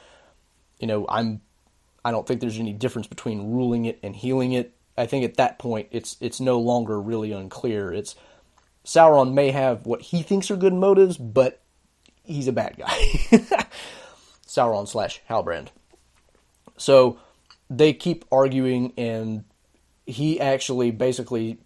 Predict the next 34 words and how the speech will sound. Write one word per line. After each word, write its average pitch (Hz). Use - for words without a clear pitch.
says 113
that, 110
"You 123
could 120
be 123
my 104
queen, 117
and 104
we 113
could 107
rule 117
together," 110
and 101
blah, 107
blah, 101
blah. 104
And 104
they 107
look 110
down 120
at 107
the 107
reflection 107
in 104
the 95
water, 107
and 120
it's 107
not 120
Halbrand 120
in 98
her, 104
it's -
Sauron 101